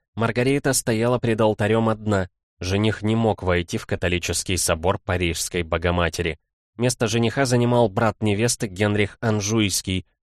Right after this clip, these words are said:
будущий Генрих Третий. Странное начало семейной жизни. Официально было объявлено, что есть разрешение папы на этот беспрецедентный брак гугенота и католички.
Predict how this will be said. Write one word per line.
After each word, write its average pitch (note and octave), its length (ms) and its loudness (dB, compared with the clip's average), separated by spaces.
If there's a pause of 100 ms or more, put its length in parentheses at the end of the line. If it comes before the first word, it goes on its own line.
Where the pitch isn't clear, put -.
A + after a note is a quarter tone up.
будущий A2+ 500 -4
Генрих F2+ 540 -2
Третий. F2+ 500 -4 (440)
Странное A2+ 580 0
начало G#2 460 0
семейной E2+ 520 0
жизни. D#2+ 460 -6 (520)
Официально C3+ 580 2
было B2+ 240 4
объявлено, B2+ 480 2
что A#2+ 200 -2
есть A2 300 -2
разрешение G#2+ 720 0
папы A#2+ 320 0
на G2+ 160 2
этот G2+ 220 0
беспрецедентный G2 1080 -2
брак F#2+ 320 0
гугенота F#2+ 720 0
и G2 120 -8
католички. G2 800 -4